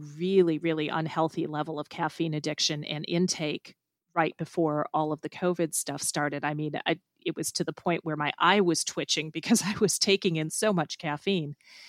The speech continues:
So I've been able to track my caffeine and scale it back. And I've also been eating better and not relying on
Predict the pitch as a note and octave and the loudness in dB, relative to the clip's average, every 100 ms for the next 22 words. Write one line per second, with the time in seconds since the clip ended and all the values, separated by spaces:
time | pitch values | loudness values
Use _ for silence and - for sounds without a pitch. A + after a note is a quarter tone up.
0 | _ _ _ _ - F3+ D#3+ - F3 F#3 | _ _ _ _ 0 4 4 6 2 4
1 | F#3 F3 F3 F3 E3 - - - D#3+ E3+ | 2 2 0 0 -2 -4 -6 -2 -2 0
2 | G3+ F3+ - D#3+ D3+ E3 D#3+ D#3+ C#3+ - | -2 -2 0 -2 2 0 0 -4 -4 -6
3 | - C#3+ D3 - - C3+ C3+ G3+ - _ | -4 -8 -8 -10 -10 -6 -4 -6 -10 _
4 | _ _ _ - F3 D#3+ - D#3+ - D#3 | _ _ _ 0 4 4 4 2 2 0
5 | - D#3+ D3+ C#3+ - F3 F#3 F3 F3 F3+ | 0 0 0 -2 -6 -2 0 0 0 2
6 | G3 G#3+ - D#3 D3+ - D#3+ D#3 D3+ D3+ | 2 0 -2 -2 -2 -2 -2 0 0 0
7 | D#3 - D3+ C#3 D3+ | -2 -4 -6 -6 -10